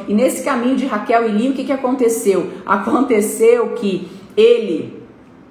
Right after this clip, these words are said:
não recebia, ele era como se fosse um trabalho escravo. Raquel e Lia, co-, Raquel, Lia começou a ter seus filhos, Raquel era estéril. Olha como a, como, como a história se repete, quantas histórias nós tivemos, quantas histórias nós tivemos de,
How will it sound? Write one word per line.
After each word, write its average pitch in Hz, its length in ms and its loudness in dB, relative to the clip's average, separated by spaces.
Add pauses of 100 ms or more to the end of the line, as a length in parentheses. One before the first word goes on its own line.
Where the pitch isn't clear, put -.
não 220 180 0
recebia, 240 640 2
ele 190 100 2
era 208 180 2
como 226 180 -2
se - 120 -8
fosse 208 240 -4
um 208 60 -2
trabalho 202 380 -2
escravo. 226 600 -4
Raquel 208 420 -2
e 196 120 -6
Lia, 240 520 -4
co-, 214 100 -2
Raquel, 202 580 0
Lia 240 220 0
começou 214 400 -2
a 208 40 2
ter 202 140 0
seus 190 300 -6
filhos, 269 500 -2
Raquel 202 420 0
era 180 120 2
estéril. 196 600 2
Olha 208 180 2
como 240 240 -4
a, 214 60 -4 (140)
como, 214 380 -4 (320)
como 254 240 4
a 247 60 2
história 240 520 0
se - 140 -6
repete, 190 500 0
quantas 240 400 0
histórias 202 400 0
nós 196 220 -4
tivemos, 180 600 -4 (340)
quantas 240 380 0
histórias 202 380 0
nós 202 220 -4
tivemos 185 480 -4
de, 185 420 -4